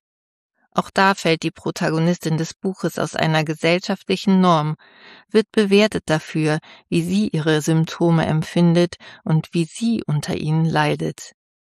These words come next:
Wer eine richtige Fortsetzung von Lügen über meine Mutter erwartet, wird vielleicht enttäuscht sein. Das Buch steht meiner Meinung nach für sich.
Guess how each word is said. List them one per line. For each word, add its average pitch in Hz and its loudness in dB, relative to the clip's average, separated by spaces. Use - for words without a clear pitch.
Wer 190 4
eine 196 4
richtige 208 0
Fortsetzung 170 0
von 160 0
Lügen 202 0
über 156 0
meine 156 2
Mutter 190 2
erwartet, 147 -2
wird 190 0
vielleicht 190 0
enttäuscht 190 2
sein. 143 -2
Das - 0
Buch - -2
steht 190 0
meiner 175 6
Meinung 170 4
nach 165 0
für - 0
sich. - -6